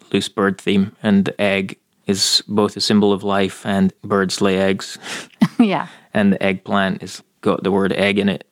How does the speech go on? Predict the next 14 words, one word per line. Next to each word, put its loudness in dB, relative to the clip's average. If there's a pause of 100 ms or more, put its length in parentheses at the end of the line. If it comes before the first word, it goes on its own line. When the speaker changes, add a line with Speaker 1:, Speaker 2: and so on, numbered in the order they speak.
(180)
Speaker 1:
<laughs> 6 (800)
And 4
therefore 0
it -10 (140)
became 0 (920)
the 0
Good 2
Egg, 0 (240)
'cause -4
it's -8
a -4
charity 0
ride, 0
and -4